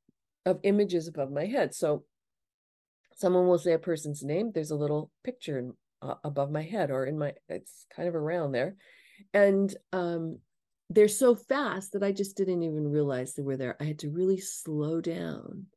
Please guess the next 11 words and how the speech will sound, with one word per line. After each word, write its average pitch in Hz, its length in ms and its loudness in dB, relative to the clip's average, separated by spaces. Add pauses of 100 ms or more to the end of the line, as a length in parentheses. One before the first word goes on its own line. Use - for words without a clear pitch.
(380)
to - 120 -4
notice 180 800 -4 (560)
how 180 360 -4
my 156 440 -2 (340)
clairs 156 640 0
are 165 120 -4
working. 190 460 -6 (1040)
Clairaudience 233 800 6
is 175 240 -8
clear 202 320 0
hearing. - 600 -2